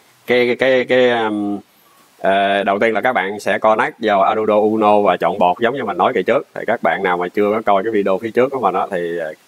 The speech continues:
tìm xem lại ha. Thì ở trong cái, cái, cái, um, cái màn hình mà lập trình á, thì nó có ba phần. Các ba, ba, ba vị trí, ờ, quan trọng mà mình cần nói với các bạn. Thì cái chỗ này nè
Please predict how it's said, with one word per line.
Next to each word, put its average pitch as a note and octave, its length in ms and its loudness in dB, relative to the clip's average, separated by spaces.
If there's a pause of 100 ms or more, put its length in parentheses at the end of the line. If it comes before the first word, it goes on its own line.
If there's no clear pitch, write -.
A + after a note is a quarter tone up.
tìm F2 240 -4
xem G2 160 -4
lại G2+ 160 0
ha. G#2 140 -4 (380)
Thì F#2 100 -2
ở G#2 120 -2
trong G#2 260 -2
cái, A#2 320 2
cái, A#2+ 120 0 (180)
cái, A#2+ 180 4
um, G2 800 -2
cái A2 160 -2
màn F#2 160 -2
hình F2 320 -6
mà E2+ 220 -4
lập F#2+ 180 0
trình G2 140 -2
á, G#2+ 160 -2
thì G2 60 -6
nó F#2+ 100 -6
có B2 80 -2
ba G2+ 240 2
phần. F2 220 -6 (440)
Các A#2 160 -2
ba, G#2+ 200 -2 (120)
ba, G#2 440 0 (200)
ba G#2+ 180 0
vị F#2+ 160 -6
trí, C#3+ 400 0
ờ, G#2 140 0
quan G2 180 0
trọng F2 180 -2
mà F#2 80 -6
mình E2+ 180 -10
cần E2+ 360 -6
nói F#2+ 120 2
với C3+ 100 -2
các C#3 120 -4
bạn. F2 200 -2
Thì F#2+ 80 -6
cái G#2 80 -2
chỗ G2 180 -2
này G#2+ 160 0
nè F2+ 80 -8